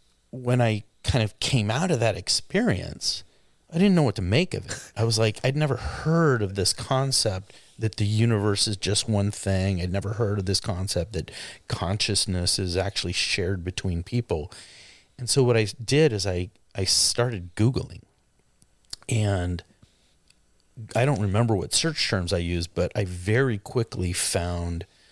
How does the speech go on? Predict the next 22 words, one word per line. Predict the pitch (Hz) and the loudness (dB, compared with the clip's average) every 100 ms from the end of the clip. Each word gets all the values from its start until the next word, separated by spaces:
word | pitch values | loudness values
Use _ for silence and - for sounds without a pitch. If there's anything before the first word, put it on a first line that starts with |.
| _ _ _ - | _ _ _ -10
um, | 104 95 90 | -4 -2 0
some | 90 101 - | 0 -2 0
ancient | 127 143 - - 101 - | 2 2 2 2 0 -2
E-, | - - | -14 -14
Eastern | 131 127 - 101 92 90 - | -6 -6 -2 -2 -2 -4 -8
philosophies | - 98 135 156 - 92 - | -4 0 0 0 -2 -4 -4
like | 87 85 - - | -2 -2 -4 -6
Buddhism | 101 104 101 98 107 104 101 | 0 2 2 2 0 0 -4
and, | 87 82 - | -6 -14 -8
and | 95 | -2
some | - 101 - - | -2 -2 -4 -2
certain | - 107 110 95 - _ - | -2 -2 -4 -10 -14 _ -4
early | 117 113 107 101 104 - - _ _ _ | 0 2 2 0 -4 -8 -20 _ _ _
Hindu | - 135 123 120 | -2 2 4 2
traditions | 107 - 90 87 - 90 92 90 - - - _ _ _ _ _ _ _ _ - | 0 -2 0 0 0 -2 -2 -2 -6 -16 -20 _ _ _ _ _ _ _ _ -6
that | 107 113 - | 2 2 2
are | 120 | 0
entirely | 107 - - - - 151 139 117 | 0 -2 -4 -2 2 4 6 4
based | 95 107 107 - | 4 2 2 0
on | 95 | -2
this | 90 - | -2 -4
concept | - 113 123 - 82 80 - | -2 0 2 0 -2 -6 -12